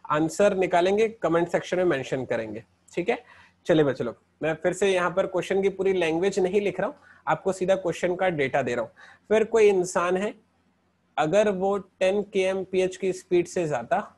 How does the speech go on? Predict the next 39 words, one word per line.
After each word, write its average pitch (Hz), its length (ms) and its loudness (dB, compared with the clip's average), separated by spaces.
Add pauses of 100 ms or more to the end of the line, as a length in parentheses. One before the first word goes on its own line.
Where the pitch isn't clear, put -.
(440)
घर 135 200 2
से 160 160 -2
वही 160 260 4
ऑफिस 139 360 0
की 170 120 -4
तरफ, 165 320 -4 (640)
तो 185 220 4
बीस 156 580 -4
मिनट 180 320 0
लेट 151 280 0
होता, 151 260 -6 (1800)
और 165 240 4
अगर 185 500 0
वो 202 420 -2 (960)
ट्वेंटी 190 440 0
के 214 140 -2
एम 190 160 -2
पी 180 120 -4
एच 175 120 -4
की 175 160 -4
स्पीड 151 260 -8
से - 160 -12
जाता, 127 280 -8 (460)
ट्वेंटी 143 320 -4
के 170 80 -4
एम 151 140 -4
पी 156 60 -2
एच 151 80 -6
की 151 80 -8
स्पीड 143 200 -8
से - 120 -6
जाता, - 220 -8 (480)
तो 190 100 2
वो 208 120 2
दस 185 360 -2
मिनट 208 260 -2
जल्दी 160 320 0
पहुंच 147 320 -8
जाता। 113 260 -10